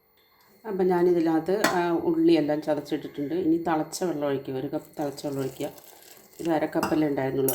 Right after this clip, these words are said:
പൊടി, അപ്പോൾ ഒരു കപ്പ് തിളച്ച വെള്ളം ഒഴിച്ച് നല്ലപോലെ കുഴച്ചെടുക്കണം. അത് കൈവച്ചിപ്പോൾ നമുക്ക് അത് ചെയ്യാൻ പറ്റത്തില്ല. ഒരു കപ്പ് മുഴുവൻ വെള്ളം വേണ്ട, ഒരു അര കപ്പ് വെള്ളം മതിയാവും കേട്ടോ.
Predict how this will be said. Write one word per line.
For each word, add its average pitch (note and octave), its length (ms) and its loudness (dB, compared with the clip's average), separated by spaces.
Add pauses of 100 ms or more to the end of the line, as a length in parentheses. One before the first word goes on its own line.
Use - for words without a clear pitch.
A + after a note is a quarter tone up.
(100)
പൊടി, C3 240 0
അപ്പോൾ - 240 -6
ഒരു C#3+ 120 -2
കപ്പ് - 320 -6
തിളച്ച C#3 280 -2
വെള്ളം C3+ 160 -2
ഒഴിച്ച് C3+ 200 -6
നല്ലപോലെ C#3 640 -4 (680)
കുഴച്ചെടുക്കണം. D3+ 760 0
അത് D#3+ 240 -2
കൈവച്ചിപ്പോൾ F3+ 600 2
നമുക്ക് E3 540 0
അത് D#3 60 -2 (120)
ചെയ്യാൻ D3 320 0
പറ്റത്തില്ല. C#3+ 480 -6 (520)
ഒരു E3+ 100 2
കപ്പ് G3 240 2
മുഴുവൻ F#3+ 380 6
വെള്ളം E3+ 280 2
വേണ്ട, D3 200 2
ഒരു D#3+ 180 -2
അര D#3 180 0
കപ്പ് E3+ 280 -8
വെള്ളം F3+ 240 -2
മതിയാവും D3 420 0
കേട്ടോ. C3 220 -2